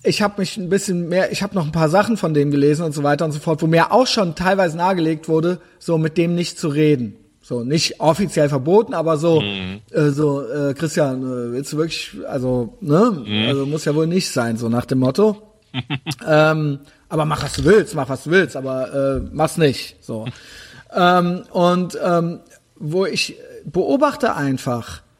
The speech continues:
Speaker 1: wie mit dem umgegangen wird. Der Mann kann nicht mehr aus dem Haus gehen, der kann nicht mehr aus dem Haus gehen, ohne bedroht zu werden.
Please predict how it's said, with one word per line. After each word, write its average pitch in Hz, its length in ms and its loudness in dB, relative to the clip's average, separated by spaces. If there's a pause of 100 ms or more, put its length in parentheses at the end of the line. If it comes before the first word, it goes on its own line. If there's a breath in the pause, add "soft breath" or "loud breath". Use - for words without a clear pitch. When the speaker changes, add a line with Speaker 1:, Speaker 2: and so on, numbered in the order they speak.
(680 soft breath)
Speaker 1:
wie 190 180 2
mit 269 220 2
dem 226 180 6
umgegangen 160 640 0
wird. 117 340 -10 (540)
Der 165 140 4
Mann 208 240 2
kann 208 280 -2
nicht 254 300 0
mehr 214 220 0
aus 190 160 -4
dem 165 260 -2
Haus 254 380 -2
gehen, 131 420 -2 (640)
der 175 100 -2
kann 220 220 2
nicht 269 260 2
mehr 233 200 2
aus 220 160 -2
dem 208 200 2
Haus 240 320 0
gehen, 147 400 -2 (340 soft breath)
ohne 226 280 4
bedroht 220 420 -2
zu 165 140 -4
werden. 139 400 -2